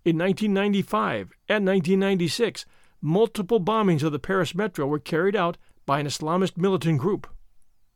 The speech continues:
Diana, who was very unhappy with her marriage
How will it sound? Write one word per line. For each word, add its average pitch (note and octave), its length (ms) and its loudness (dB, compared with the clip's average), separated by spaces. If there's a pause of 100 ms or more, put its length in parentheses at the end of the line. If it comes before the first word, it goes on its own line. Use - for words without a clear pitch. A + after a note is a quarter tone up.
(600)
Diana, E3+ 480 0 (200)
who F3 100 0
was B2+ 100 2
very G3 280 2
unhappy G#3+ 420 0
with G3+ 160 -2
her E3+ 80 4
marriage D#3 560 -2